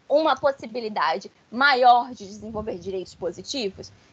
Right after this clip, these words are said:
E aí eu comecei investigando pelo utilitarismo, né? Então, usei o Singer como exemplo, fiz toda uma abordagem pra mostrar, é, a diferença que precisa ser feita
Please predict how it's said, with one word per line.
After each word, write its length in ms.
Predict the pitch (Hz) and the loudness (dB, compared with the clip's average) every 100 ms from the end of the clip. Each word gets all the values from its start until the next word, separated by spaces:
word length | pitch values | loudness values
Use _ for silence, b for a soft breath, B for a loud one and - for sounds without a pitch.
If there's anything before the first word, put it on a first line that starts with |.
| b | b
E 80 | 269 | 0
aí 120 | 294 | 2
eu 80 | 294 | 2
comecei 380 | - 320 381 370 | 0 -2 -2 -4
investigando 840 | 277 294 - 277 254 254 262 285 - _ _ | -6 -6 -8 -2 0 0 -2 -8 -12 _ _
pelo 340 | - 254 285 - | 4 6 4 0
utilitarismo, 840 | 262 - 285 262 349 180 160 220 | -4 -2 -4 2 2 2 -6 -10
né? 280 | 196 254 302 | 0 0 0
Então, 320 | 294 254 277 B B | 0 -2 -2 B B
usei 240 | - 240 240 | -6 -2 -2
o 60 | |
Singer 400 | 233 - 320 285 | -4 -10 -8 -8
como 220 | - 226 180 | -8 -8 -6
exemplo, 520 | 202 262 294 294 277 | -4 -2 -2 -4 -10
fiz 200 | 233 - | -12 -4
toda 220 | 254 254 | -2 0
uma 200 | 254 240 | 2 2
abordagem 760 | 214 226 240 196 220 214 185 - _ _ _ _ _ _ - - - | 2 -2 0 2 2 0 -8 -14 _ _ _ _ _ _ -20 -14 -2
pra 180 | 233 | 0
mostrar, 640 | 240 247 - 247 214 214 b b b - | 2 -2 -4 0 2 2 b b b 2
é, 540 | 220 208 208 202 190 - | 2 4 0 0 -2 0
a 120 | 240 | 0
diferença 880 | 220 254 302 226 208 277 359 - 220 | 0 -4 -2 -2 -2 -4 -6 -6 -8
que 200 | - 240 | -6 -10
precisa 540 | 226 240 226 - 220 226 | -6 -8 -8 -12 -10 -10
ser 240 | - 254 - _ | -4 -6 -6 _
feita 640 | - 254 226 233 247 208 | 0 4 4 2 2 0